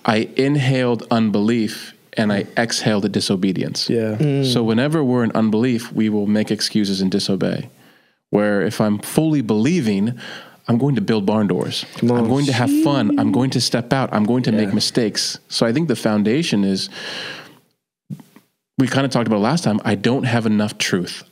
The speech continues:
Speaker 1: I don't, I, I, I, you built truth by looking at Pinterest. You saw the wall. You could see it.
Speaker 3: It's
Speaker 1: It started
Speaker 3: good.
Speaker 1: going,
Speaker 3: It's
Speaker 1: hope
Speaker 3: good.
Speaker 1: started coming alive. And then
Speaker 3: Mm.
Speaker 1: all of a sudden you're like, "Okay, step one, we are going to Home Depot tomorrow." Or I, I don't know if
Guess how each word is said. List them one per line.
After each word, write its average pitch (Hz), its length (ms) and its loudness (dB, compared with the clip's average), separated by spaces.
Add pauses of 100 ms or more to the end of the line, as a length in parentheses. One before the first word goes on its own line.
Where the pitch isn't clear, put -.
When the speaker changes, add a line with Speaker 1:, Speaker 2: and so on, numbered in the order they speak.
Speaker 1:
I 113 120 2
don't, 226 300 0
I, - 260 0 (100)
I, - 80 0
I, - 40 2 (840)
you 156 280 2
built 160 320 0
truth 151 440 0
by 110 100 2
looking 135 280 0
at 110 160 -2
Pinterest. 107 420 0
You 113 60 0
saw 143 280 0
the 127 80 2
wall. 104 220 2
You 95 80 0
could 104 160 -2
see 151 320 0
it. - 80 0
Speaker 3:
It's 139 120 -2
Speaker 1:
It 202 40 2
started 143 200 2
Speaker 3:
good. 110 40 -4
Speaker 1:
going, 139 260 2
Speaker 3:
It's 117 80 0
Speaker 1:
hope 156 200 0
Speaker 3:
good. - 60 -2
Speaker 1:
started 131 340 0
coming 120 260 2
alive. 135 380 2
And 117 80 2
then 117 80 2
Speaker 3:
Mm. - 20 2
Speaker 1:
all 127 60 2
of 131 60 0
a 127 40 -2
sudden 127 140 2
you're 117 100 4
like, 104 240 0
"Okay, 139 320 0
step 113 340 -2
one, 131 160 2
we 123 140 4
are 101 80 2
going 104 180 2
to 98 60 0
Home 104 140 2
Depot 117 260 0
tomorrow." 92 440 0 (500)
Or 107 480 2
I, 113 60 2
I 107 200 -2
don't 123 100 2
know 117 100 2
if - 120 -6